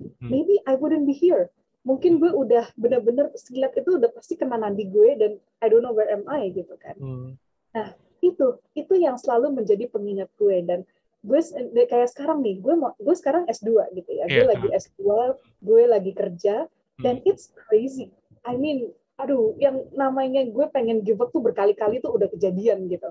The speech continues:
Speaker 1: Hmm.
Speaker 2: Dalam beberapa, eh, dalam setahunan something ini gitu.
Speaker 1: Hmm.
Speaker 2: Dan lagi-lagi gitu, yang mengingatkan gue adalah bagaimana gue struggle untuk bisa S dua setelah bertahun-tahun gue lulus
Speaker 1: Hmm.
Speaker 2: S satu waktu itu.
Speaker 1: Hmm.
Speaker 2: Dan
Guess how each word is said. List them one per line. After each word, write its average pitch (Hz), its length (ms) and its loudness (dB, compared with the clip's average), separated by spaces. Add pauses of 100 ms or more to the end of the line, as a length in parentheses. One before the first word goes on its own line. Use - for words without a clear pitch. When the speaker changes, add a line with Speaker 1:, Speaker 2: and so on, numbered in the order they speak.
(160)
Speaker 1:
Hmm. 127 200 -12 (180)
Speaker 2:
Dalam 214 560 2
beberapa, 208 500 2
eh, 226 320 4
dalam 220 260 2
setahunan 214 580 0
something 202 380 -8
ini 214 300 -2
gitu. - 200 -12 (380)
Speaker 1:
Hmm. 123 380 -14
Speaker 2:
Dan 262 320 0 (320)
lagi-lagi 277 720 0
gitu, 208 160 -2
yang 208 240 -2
mengingatkan 240 640 -8
gue 220 320 -2
adalah 190 440 -4 (420)
bagaimana 269 760 0
gue 247 240 -2
struggle 196 800 -4
untuk 220 320 -2
bisa 214 320 0 (100)
S 220 180 -6
dua 180 380 -8 (120)
setelah - 360 0
bertahun-tahun 214 760 2
gue 220 180 4
lulus 202 240 0
Speaker 1:
Hmm. - 80 -14
Speaker 2:
S 185 120 -16
satu - 300 -2
waktu - 300 -6
itu. - 180 -2
Speaker 1:
Hmm. - 260 -12 (260)
Speaker 2:
Dan 262 240 0